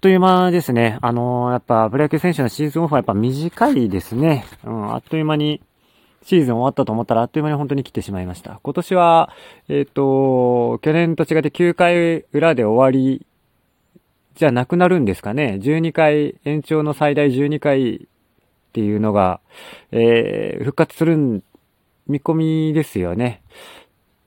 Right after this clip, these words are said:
となると、やっぱりあの、ピッチャー、あの、なかなか、その去年のね、あの、巨人みたいに、もう早め早めの交代っ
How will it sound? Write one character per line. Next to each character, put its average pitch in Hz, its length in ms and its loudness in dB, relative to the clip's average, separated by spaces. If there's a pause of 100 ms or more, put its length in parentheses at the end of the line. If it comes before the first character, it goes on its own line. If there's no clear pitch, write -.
(280)
と 156 120 -6
な 190 140 0
る 127 120 2
と、 123 500 2 (140)
や 156 120 -6
っ - 20 -8
ぱ 208 100 0
り 185 60 6
あ 123 100 2
の、 113 460 -2 (400)
ピ 208 100 0
ッ 196 60 -4 (100)
チ 143 120 2
ャ 95 440 2
ー、 - 20 -20 (1080)
あ 101 160 0
の、 98 580 -4
な 127 100 0
か 151 80 0
な 156 100 0
か、 143 320 2 (260)
そ - 120 -12
の 120 100 -4
去 131 140 0
年 135 240 0
の 135 100 -2
ね、 113 300 -2
あ 107 140 -4
の、 101 400 -4
巨 151 120 2
人 113 160 -4
み 95 80 -6
た 90 140 -4
い 90 80 -6
に、 92 260 -6 (320)
も 110 100 -6
う - 20 -4
早 147 180 2
め 160 100 2
早 151 160 2
め 151 80 0
の 151 100 2
交 135 240 2
代 135 280 0
っ - 40 -16